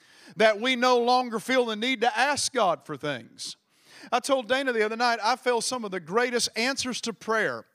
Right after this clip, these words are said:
have, have, you know, I'll get in the presence of the Lord and pray, and I love just being in His presence. I love praying in the Spirit. I love worshiping, and I think God loves that. But when, it seems to me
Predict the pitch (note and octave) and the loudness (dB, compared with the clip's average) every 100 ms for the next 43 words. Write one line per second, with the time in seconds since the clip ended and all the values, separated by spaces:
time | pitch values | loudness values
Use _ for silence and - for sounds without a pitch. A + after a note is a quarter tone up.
0 | _ - - G3+ F#3 - G3 F#3+ G#3 A3 | _ -20 0 2 2 0 0 0 -2 -2
1 | G3 G#3 C4 C4 B3 G#3+ F#3 G#3+ A3 F#3+ | 2 2 2 -2 -4 -4 -6 -4 -4 -6
2 | G#3+ G3 F#3 F3+ F3 - G3+ A3+ D#3 A2+ | -6 -2 0 -2 -4 -2 2 4 2 -4
3 | - - - F#3 G#3+ A#3 A3 E3 F#3 - | -12 -18 -2 2 2 2 0 -2 -6 -6
4 | F#3+ F3 D3 C3 - F3+ B2+ A2 - - | -6 -6 -8 -10 -8 -8 -8 -12 -16 -18
5 | - _ _ _ - G#3+ A3+ G#3 - G3+ | -18 _ _ _ 0 2 2 -2 -4 -4
6 | G3 F#3+ F#3 D#3+ - B3+ B3+ D#3+ F#2+ _ | -2 -4 -4 -2 -4 -4 -4 -6 -10 _
7 | _ _ - F#3+ A3 A#3 G#3 F#3+ A3 D#4 | _ _ -4 2 2 4 2 4 4 4
8 | - G3 - D3 A2 - _ E3+ G#3 C#4 | 0 -4 -6 -10 -12 -20 _ -4 -2 0
9 | B3+ B3 G#3 C4+ D4 A3 D#3+ B2 A#2+ B2 | -2 -4 -2 -2 -2 -4 -6 -6 -12 -14
10 | F2+ _ _ _ _ D3+ A#3 A3+ F#3 A#3 | -14 _ _ _ _ 2 4 4 2 -4
11 | G#3+ G#3 - C#4 D#4 C4 - A#3+ F#3+ C#3+ | -2 -2 -2 -2 -4 -6 -8 -6 -4 -6
12 | A2 | -8